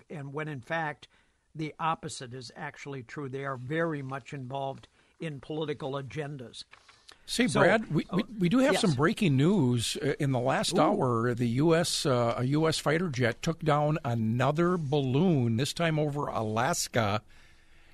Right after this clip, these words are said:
Speaker 2: And, uh, this is now, uh,
Speaker 1: Ooh.
Speaker 2: starting to unfold as we speak. But top Biden administration officials say the U S military downed another high-altitude balloon that flew over American airspace.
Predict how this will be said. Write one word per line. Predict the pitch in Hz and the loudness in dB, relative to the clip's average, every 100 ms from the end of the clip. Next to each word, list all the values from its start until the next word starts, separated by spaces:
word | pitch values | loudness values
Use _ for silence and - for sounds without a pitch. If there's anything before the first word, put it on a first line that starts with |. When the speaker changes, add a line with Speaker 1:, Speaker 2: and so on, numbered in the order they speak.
| - | -10
Speaker 2:
And, | - 110 107 | -2 0 0
uh, | 110 | 0
this | 107 131 - | 0 -2 -2
is | 123 | -2
now, | 131 127 131 131 | -2 0 0 2
uh, | 117 | 2
Speaker 1:
Ooh. | |
Speaker 2:
starting | 175 143 131 - | 0 -2 -4 -4
to | 120 - | -4 -4
unfold | 127 127 - 139 135 123 113 | -4 -4 -4 0 0 0 0
as | 127 113 131 120 | 0 0 -2 -2
we | 120 107 | -4 -4
speak. | - - 147 117 - | -4 -2 0 -2 0
But | 120 - | 0 0
top | - 117 160 | 4 4 4
Biden | 131 160 180 | 4 4 4
administration | 175 165 180 - 175 202 196 | 2 2 0 -2 -2 -2 -2
officials | 143 139 - 143 - - - - | -2 -2 -2 -4 -6 -16 -20 -12
say | - 139 | -4 0
the | 127 | 2
U | 127 139 | 4 2
S | 147 | 2
military | 139 135 - 139 175 | 0 0 0 -2 0
downed | 117 110 131 | 0 0 0
another | 113 123 123 | 0 -2 -2
high-altitude | - 156 160 170 143 156 156 - 160 131 | -2 0 0 2 2 2 0 0 0 2
balloon | 117 147 240 240 | 4 6 8 6
that | 147 | 2
flew | 180 175 | 2 4
over | 156 156 147 | 4 4 2
American | 123 131 135 120 113 | 0 0 0 -2 0
airspace. | 165 - 170 170 | 0 0 2 2